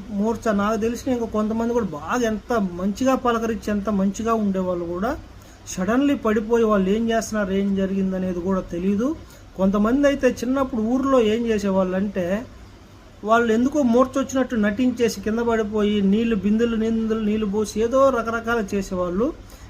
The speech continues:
కానీ ఇలాంటి మూర్ఛ ఇప్పటికీ ఎవరికైనా ఉంది, మందులు వాడుతున్నా వస్తుంది అనుకున్న వారికి కుంకుడుకాయల్ని బాగా పేస్ట్ చేసేసి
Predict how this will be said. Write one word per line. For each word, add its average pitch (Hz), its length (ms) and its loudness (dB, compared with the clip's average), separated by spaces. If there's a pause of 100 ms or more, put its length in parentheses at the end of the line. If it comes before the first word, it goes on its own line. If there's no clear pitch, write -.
(160)
కానీ 262 220 4
ఇలాంటి 240 300 2
మూర్ఛ 240 520 2 (100)
ఇప్పటికీ 233 440 -2
ఎవరికైనా 202 460 0
ఉంది, 208 500 0 (320)
మందులు 214 340 2
వాడుతున్నా 214 480 2
వస్తుంది 196 480 -2
అనుకున్న 180 320 -2
వారికి 170 520 -2 (760)
కుంకుడుకాయల్ని 247 840 4
బాగా 196 320 2
పేస్ట్ 196 500 -2
చేసేసి 190 600 -4